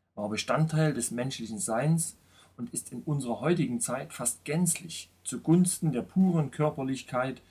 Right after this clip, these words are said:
in den Bereich der Irrealität abgeschoben worden. Der energetische Mensch bedeutet heute nichts mehr. Der Materialismus in Form der fünf menschlichen Sinne ist die Norm. Selbst diese fünf Sinne werden versucht,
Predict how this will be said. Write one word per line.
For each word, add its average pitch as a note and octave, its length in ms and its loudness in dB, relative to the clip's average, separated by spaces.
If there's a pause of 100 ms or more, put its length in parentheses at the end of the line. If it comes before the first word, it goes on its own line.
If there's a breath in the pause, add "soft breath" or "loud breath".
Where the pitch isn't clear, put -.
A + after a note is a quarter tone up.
(320 soft breath)
in C#3 120 -4
den A#2+ 160 -4
Bereich G#2+ 380 -4
der - 200 -8
Irrealität G#2+ 840 -6
abgeschoben G2+ 720 -8
worden. F#2+ 300 -8 (1300)
Der A2+ 140 -4
energetische F#3 680 2
Mensch D3+ 480 4
bedeutet D#3 460 -2
heute C#3 200 -2
nichts C#3 460 -4
mehr. F#2 260 -10 (640)
Der A#2 100 -8
Materialismus C3 920 0
in A#2 120 -8
Form D3+ 440 0
der G2+ 120 -6
fünf E3+ 380 0
menschlichen B2 500 -6
Sinne D3 340 -2
ist - 260 -6
die C3+ 80 -2
Norm. G2+ 400 -4 (1000)
Selbst - 360 2
diese E3+ 240 6
fünf D#3+ 280 4
Sinne - 360 -2
werden A#2+ 320 0
versucht, F3 640 0